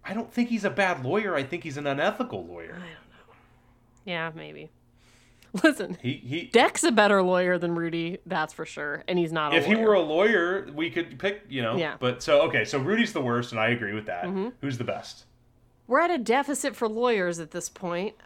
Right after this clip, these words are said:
Speaker 2: Um,
Speaker 1: Yeah.
Speaker 2: I'm, I, I, can we pick Danny Glover?
Speaker 1: Yeah, we've picked the judge in the past.
Speaker 2: Yeah,
Speaker 1: We've picked the
Speaker 2: I,
Speaker 1: judges in the
Speaker 2: I,
Speaker 1: past.
Speaker 2: man, that, that very first Chambers meeting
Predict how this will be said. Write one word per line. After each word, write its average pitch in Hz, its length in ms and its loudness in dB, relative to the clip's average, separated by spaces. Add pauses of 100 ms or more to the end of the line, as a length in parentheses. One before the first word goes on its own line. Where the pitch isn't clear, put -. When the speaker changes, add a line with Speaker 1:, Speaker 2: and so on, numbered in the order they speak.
Speaker 2:
Um, 175 600 0 (200)
Speaker 1:
Yeah. 127 280 4 (920)
Speaker 2:
I'm, 302 220 2 (240)
I, 214 420 -10 (100)
I, 262 420 0 (680)
can 262 180 -4
we 254 200 0
pick 254 320 -4
Danny 269 260 -2
Glover? 285 480 -2 (1400)
Speaker 1:
Yeah, - 120 4
we've 240 180 2
picked 285 140 -2
the 185 80 0
judge 120 280 0
in 110 200 -8
the 104 40 -8
past. 98 300 -4
Speaker 2:
Yeah, 392 220 2
Speaker 1:
We've 240 180 -6
picked - 20 -12
the 254 60 2
Speaker 2:
I, 247 60 0
Speaker 1:
judges 202 280 -2
in 220 40 -2
the - 20 0
Speaker 2:
I, 311 360 -2
Speaker 1:
past. - 160 -18 (760)
Speaker 2:
man, 247 340 0
that, 233 240 4
that 226 200 2
very 233 220 2
first 269 320 -2
Chambers 233 440 2
meeting 254 460 -2